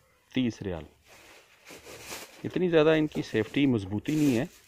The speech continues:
लेकिन फिर भी तीस रियाल में यार, और क्या आएगा? आ, ये देख लें, ये भी तीस रियाल में।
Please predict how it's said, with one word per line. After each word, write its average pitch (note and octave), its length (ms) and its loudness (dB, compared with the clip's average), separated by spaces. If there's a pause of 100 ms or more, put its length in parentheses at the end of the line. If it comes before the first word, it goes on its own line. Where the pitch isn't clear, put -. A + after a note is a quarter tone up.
(480)
लेकिन C3+ 160 0
फिर D3+ 160 -4
भी E3 140 0
तीस D3+ 280 -2
रियाल D3 200 2
में D3 120 -4
यार, B2 220 2
और A#2+ 140 0
क्या C3 200 0
आएगा? E2+ 260 -2 (840)
आ, G2+ 60 -2
ये G#2 200 -2
देख A2+ 200 -4
लें, G2+ 160 -8 (3750)
ये G#2+ 120 -6
भी A2 140 -10
तीस A2+ 280 -6
रियाल G#2+ 240 -2
में। F#2+ 140 -10